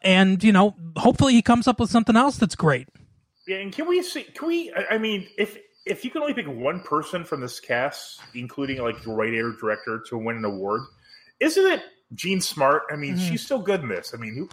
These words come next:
Speaker 1: Yeah.
Speaker 2: she's so perf-, she's, it's just a perfect performance, I think.
Speaker 1: And she, she has, I think she kind of, it, there's, you know, so the guy that, that plays Calvin,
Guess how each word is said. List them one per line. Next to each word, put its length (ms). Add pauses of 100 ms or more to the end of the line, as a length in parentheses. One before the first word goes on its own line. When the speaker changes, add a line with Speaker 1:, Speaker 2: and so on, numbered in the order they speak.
Speaker 1:
Yeah. 260 (540)
Speaker 2:
she's 260
so 440
perf-, 400
she's, 320 (440)
it's 220
just 160
a 80
perfect 480
performance, 500
I 60
think. 200 (420)
Speaker 1:
And 200
she, 540 (140)
she 380
has, 760 (520)
I 120
think 300
she 340
kind 320
of, 220
it, 180
there's, 380
you 100
know, 180
so 160
the 120
guy 220
that, 180
that 160
plays 280
Calvin, 440